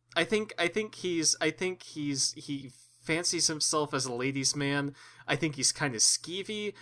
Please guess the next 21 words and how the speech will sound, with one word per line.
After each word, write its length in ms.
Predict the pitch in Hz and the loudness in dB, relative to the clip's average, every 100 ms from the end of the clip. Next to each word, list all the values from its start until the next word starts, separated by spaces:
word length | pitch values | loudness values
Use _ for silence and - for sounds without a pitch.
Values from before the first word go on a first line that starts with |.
| - - _ | -20 -20 _
I 100 | 160 | 2
think 300 | 143 156 151 | 4 2 -2
people, 420 | - 220 220 185 - | -2 -2 2 2 2
people 360 | - 254 226 | -2 2 4
know 340 | 160 139 135 131 | 4 4 4 2
better 580 | - 117 110 101 98 - - _ _ - | 2 2 4 0 -4 -10 -20 _ _ -10
than 420 | 139 139 131 123 | 2 4 4 2
to 680 | - - 123 113 110 107 127 135 | -2 -2 -2 -2 -4 -6 -10 -2
bed 340 | 143 143 135 - | 4 4 2 2
down 520 | 135 117 110 101 101 | 4 6 4 0 -10
with 120 | 110 - | -10 -6
the 80 | |
Geico 460 | 113 113 104 104 95 | -2 0 -2 -8 -8
Gecko. 520 | 101 92 - 90 98 - - - | -10 -10 -12 -14 -14 -16 -20 -8
He 160 | 202 | 4
seems 360 | - 240 233 220 | 6 8 4 0
kind 260 | - 175 | 2 4
of 140 | 175 156 | 4 4
like 240 | 139 - | 2 0
the, 340 | 143 131 123 117 | -4 -2 0 0
uh, 260 | 110 107 | 0 -2